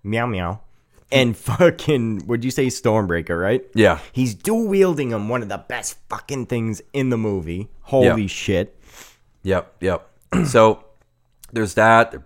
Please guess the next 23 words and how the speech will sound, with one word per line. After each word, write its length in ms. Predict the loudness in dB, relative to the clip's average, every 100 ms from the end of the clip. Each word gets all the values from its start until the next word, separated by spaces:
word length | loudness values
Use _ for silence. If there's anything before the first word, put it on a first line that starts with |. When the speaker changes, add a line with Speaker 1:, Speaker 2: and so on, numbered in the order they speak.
| _
Speaker 2:
beating 260 | -8 -8 -8
the 80 | -8
shit 320 | -6 -2 0
out 140 | 0
of 80 | -4
each 160 | -6 -4
other 220 | -4 -2
back 220 | -2 -2
Speaker 1:
Yep. 60 | -2
Speaker 2:
and 100 | -8
forth. 480 | -2 2 4 2 0
And 100 | -2
Speaker 1:
Blow 220 | 0 -2
for 160 | -4
blow. 320 | -4 -2 -2 2
Speaker 2:
Yeah, 140 | 2
you 140 | 2 0
see 180 | -6 -8
Thor 400 | -2 2 4 2
just 260 | -2 -10 -18 _ -20 _ -10
get 240 | -10 -10
pretty 180 | -8 -6
much 260 | -6 -8